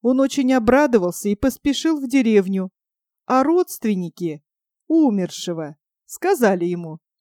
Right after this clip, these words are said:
"Мы должны побыстрее похоронить нашего усопшего брата. Наступает вечер,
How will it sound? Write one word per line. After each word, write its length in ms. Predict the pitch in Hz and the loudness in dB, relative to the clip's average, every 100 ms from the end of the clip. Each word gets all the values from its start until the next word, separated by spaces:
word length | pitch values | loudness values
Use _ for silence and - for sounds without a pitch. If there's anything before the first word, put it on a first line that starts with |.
| _ | _
"Мы 240 | 190 208 285 | -4 0 2
должны 460 | 269 269 247 277 | 2 2 0 -4
побыстрее 640 | 294 311 285 - - 302 302 | -2 -2 -2 -4 -2 0 0
похоронить 680 | 285 269 285 254 254 285 - | -2 -2 0 2 2 -2 0
нашего 460 | 233 262 - 247 | 0 0 0 0
усопшего 640 | 254 233 277 262 - 247 247 | 0 0 -2 -2 -2 0 2
брата. 540 | 220 254 240 196 151 - _ _ | 4 2 2 -2 -6 -12 _ _
Наступает 720 | 208 226 - 247 294 285 269 | -2 -2 -2 0 2 2 0
вечер, 520 | 214 262 294 - 180 | 0 0 0 -2 -4